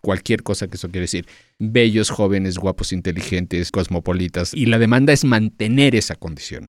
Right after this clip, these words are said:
Puro presente y puro sí mismo. Pero en la lógica del capital es que esta última mercancía que soy yo mismo no es deseo. No es deseo en tanto yo, en tanto subjetividad,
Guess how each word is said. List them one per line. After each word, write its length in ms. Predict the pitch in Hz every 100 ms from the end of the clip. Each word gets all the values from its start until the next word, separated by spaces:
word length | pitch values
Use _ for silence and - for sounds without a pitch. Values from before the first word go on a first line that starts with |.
| -
Puro 200 | 143 180
presente 400 | 170 156 143 165
y 60 | 147
puro 340 | 143 143 131
sí 180 | - 143
mismo. 440 | 147 165 101 80 107
Pero 220 | 139 131
en 100 | 127
la 100 | 127
lógica 500 | 156 220 247 240 151
del 120 | 135
capital 560 | 117 110 113 98 85 -
es 240 | 131 139 -
que 240 | - 165
esta 340 | 156 - 151 143
última 520 | 151 196 - 139 117
mercancía 500 | 104 104 107 139 131
que 80 | -
soy 200 | 131 127
yo 120 | 127
mismo 440 | 123 101 90 107 -
no 280 | 120 151 190
es 240 | 180 127
deseo. 420 | 117 - 214 - -
No 300 | 135 123 127
es 160 | 147 151
deseo 380 | 151 - 143 151
en 80 |
tanto 420 | - 117 104 104 104
yo, 340 | 104 165 - -
en 160 | 101 92
tanto 340 | 95 104 95
subjetividad, 720 | - 95 - 87 110 107 110